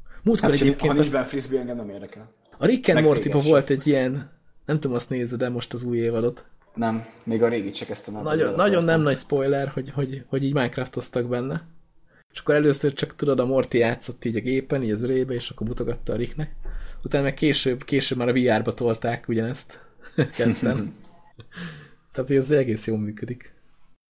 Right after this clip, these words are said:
Speaker 2: De mondjuk ez az lett volna hiteles, hogy, ö, játszani akarták volna V R-ba, és Windows tízre meg akarják venni, de nem találják a marketbe. Tehát ez, ez úgy lett volna hiteles, így, így, elé-, így eléggé science fiction.
Speaker 1: Szerencsére ezt jól megoldotta a Microsoft, hogy,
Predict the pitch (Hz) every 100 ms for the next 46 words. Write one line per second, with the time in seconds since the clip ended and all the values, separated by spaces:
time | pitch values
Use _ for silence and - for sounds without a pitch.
0 | - 120 127 127 127 127 123 113 117 110
1 | 120 104 101 - 98 101 98 - 117 117
2 | - 113 110 120 110 107 110 104 95 107
3 | 113 123 127 110 107 110 98 95 - 92
4 | 95 95 90 90 - 107 98 92 90 85
5 | 87 90 - - 92 - 151 - - -
6 | _ 123 98 92 98 101 113 101 - 98
7 | 98 90 101 - 104 98 - 101 156 110
8 | 107 123 123 131 101 104 - - - -
9 | - - - 90 - - - - - -
10 | - - - 254 185 175 151 - 170 143
11 | 123 123 120 - 120 117 113 - - -
12 | - - 117